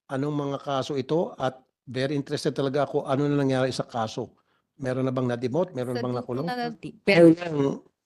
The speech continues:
Speaker 1: ah, yung, yung mga kasong yun, gaano na katagal na hawak po ninyo na inireklamo? Ilang taon na, ilang buwan, ilang, ilang dekada, ma'am?
Speaker 2: Et-, ito, sir, yung twenty sixteen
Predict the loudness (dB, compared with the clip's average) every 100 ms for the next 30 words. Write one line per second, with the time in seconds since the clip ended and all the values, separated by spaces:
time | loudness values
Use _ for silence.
0 | _ _ -4 4 6 6 6 6 6 8
1 | 8 6 4 4 4 2 2 4 4 6
2 | 6 4 0 0 2 4 4 2 0 0
3 | -2 -2 0 0 0 -2 -4 -4 -4 -4
4 | -2 -2 -2 -4 -12 _ -4 -2 0 -2
5 | 0 0 2 0 0 2 2 2 -2 -4
6 | -4 -6 -14 _ _ _ 0 2 4 2
7 | 2 4 4 0 -2 _ _ _ _ _
8 | _ -8 -8 -10 _ -18 -18 _ _ _
9 | -14 -8 -6 -2 -2 0 -2 0 0 0
10 | -2 -6 -10 -6 -2 0 -2